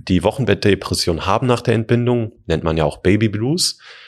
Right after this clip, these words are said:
die haben häufig unfassbar schlechte Omega-drei-Fettsäurenwerte. Und gerade dann wäre es eigentlich so wichtig, die wieder aufzufüllen, denn danach stille ich in der Regel ja auch das Kind.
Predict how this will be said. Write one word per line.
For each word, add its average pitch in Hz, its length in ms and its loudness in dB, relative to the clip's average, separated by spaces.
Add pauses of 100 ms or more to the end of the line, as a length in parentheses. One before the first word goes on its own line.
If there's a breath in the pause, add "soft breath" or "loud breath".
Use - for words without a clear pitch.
(180 loud breath)
die 95 80 2
haben 92 320 0
häufig 110 560 2
unfassbar 117 560 0
schlechte - 340 2
Omega-drei-Fettsäurenwerte. 82 1800 0 (380 loud breath)
Und 85 180 0
gerade 87 260 2
dann 90 280 2
wäre 92 100 6
es 92 140 2
eigentlich 90 260 2
so 82 140 0
wichtig, 92 320 0
die 92 180 0
wieder 87 160 2
aufzufüllen, 85 640 0
denn 80 160 0
danach 85 420 2
stille - 340 2
ich 117 100 -4
in 110 100 2
der 113 160 2
Regel 113 200 2
ja 104 120 4
auch 107 100 0
das - 220 -2
Kind. 147 340 -2